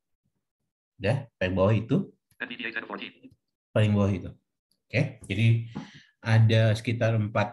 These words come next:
Speaker 1: belas, eh, shortcut di situ atau yang muncul di desktop. Nah,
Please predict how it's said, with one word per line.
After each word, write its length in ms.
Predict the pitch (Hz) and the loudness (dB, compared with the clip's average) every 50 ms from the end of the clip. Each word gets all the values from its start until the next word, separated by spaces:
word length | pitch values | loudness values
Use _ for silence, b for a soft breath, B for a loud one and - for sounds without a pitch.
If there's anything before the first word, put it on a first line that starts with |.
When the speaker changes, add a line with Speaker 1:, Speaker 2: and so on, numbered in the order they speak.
| 110 104 | -2 -2
Speaker 1:
belas, 640 | 101 98 98 95 - - - - - - - _ - _ _ _ _ | 0 0 0 -2 -2 -4 -6 -8 -10 -12 -16 _ -20 _ _ _ _
eh, 640 | - 98 90 90 90 90 87 87 90 87 87 87 85 | -10 -10 -8 -6 -6 -6 -6 -8 -8 -8 -8 -10 -8
shortcut 560 | - - 113 101 98 - - 120 117 113 - | -4 -2 -2 -2 -2 -2 -2 0 0 0 -2
di 160 | - 104 98 | -4 -6 -6
situ 480 | - 95 87 - - - 160 202 - - _ _ _ _ _ _ _ _ b b b b b b b - | -6 -8 -10 -10 -6 -6 -6 -6 -6 -8 _ _ _ _ _ _ _ _ b b b b b b b -8
atau 240 | - 92 - - 90 | -8 -8 -4 -2 -2
yang 240 | 87 87 87 87 87 | 0 0 -2 -2 -2
muncul 320 | 87 87 87 - 90 - | -2 -4 -4 -4 -6 -8
di 160 | - 87 82 | -8 -8 -8
desktop. 400 | 87 82 - - - - - - | -8 -8 -8 -8 -10 -10 -8 -4
Nah, 320 | 104 113 113 113 113 117 | 0 2 2 2 2 -2